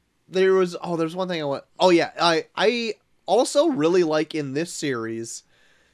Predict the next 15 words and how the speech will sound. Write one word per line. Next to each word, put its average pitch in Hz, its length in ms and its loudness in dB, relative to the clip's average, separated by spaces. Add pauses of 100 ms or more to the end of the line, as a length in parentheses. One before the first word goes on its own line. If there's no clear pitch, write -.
(120)
that 160 240 -2
what 165 180 0
they 165 240 0 (100)
don't 180 360 2
do 165 220 2
in 160 100 -4
the 143 100 -2
book 151 360 -4
is 143 180 -8
that 147 200 -2
they 147 200 -2
have 143 520 -6 (380)
Ben 143 540 -2
hanging 147 400 -4
around 120 640 -2